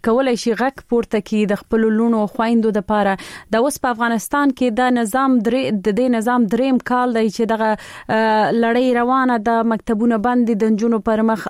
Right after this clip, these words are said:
خو بیا هم زموږ د ټولنې هغه لویه برخه چې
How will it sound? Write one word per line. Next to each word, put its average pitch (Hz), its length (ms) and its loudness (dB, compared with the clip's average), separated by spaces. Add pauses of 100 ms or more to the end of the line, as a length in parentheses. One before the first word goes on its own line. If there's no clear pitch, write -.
خو 247 340 -2 (380)
بیا 277 340 2
هم 311 140 4
زموږ 285 400 2
د 262 180 0
ټولنې 269 440 2 (140)
هغه 233 220 0
لویه 269 320 0
برخه 233 360 -2
چې 214 440 0